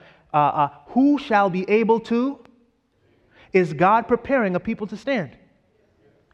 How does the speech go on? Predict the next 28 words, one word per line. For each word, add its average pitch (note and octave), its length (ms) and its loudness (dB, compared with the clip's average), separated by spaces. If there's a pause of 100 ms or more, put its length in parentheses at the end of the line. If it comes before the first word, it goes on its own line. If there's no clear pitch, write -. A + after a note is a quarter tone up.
(140)
Can E3 180 -4
you D#3+ 160 -4
stand A3+ 640 -6 (960)
and E3 240 -4 (140)
fall C#3 640 0 (200)
at B2+ 140 -8
the C3+ 80 -10
same D3+ 240 -8
time? B2 300 -8 (1400)
So D#3+ 120 -6
then C#3 200 -6
God F#3 260 2
has F#3 140 -4
to F3 80 -8
bring D#3 180 -8
a D3 40 -8
people G3 360 -8
to D#3+ 160 -6
a - 20 -6
place E3+ 400 -4
where C#3+ 100 -4
they C#3 120 -2
are C3 100 -4
no D3+ 160 -6
longer E3+ 340 -4
doing D#3+ 220 -6
what? D3+ 240 -4 (1500)
Falling. C#3+ 360 -6